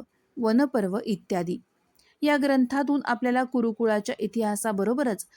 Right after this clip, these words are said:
तत्कालीन भारतातील इतर वंशाच्या इतिहासाची माहिती मिळते. महाभारताबरोबरच हरिवंश हा ग्रंथही अभ्यासावा असा संकेत आहे.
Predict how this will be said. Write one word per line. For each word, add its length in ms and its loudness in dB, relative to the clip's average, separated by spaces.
तत्कालीन 580 0
भारतातील 840 0
इतर 320 0
वंशाच्या 600 0
इतिहासाची 720 -2
माहिती 360 -2
मिळते. 400 -4
महाभारताबरोबरच 1200 2
हरिवंश 580 0
हा 160 0
ग्रंथही 520 0
अभ्यासावा 720 0
असा 300 -2
संकेत 480 -2
आहे. 100 -4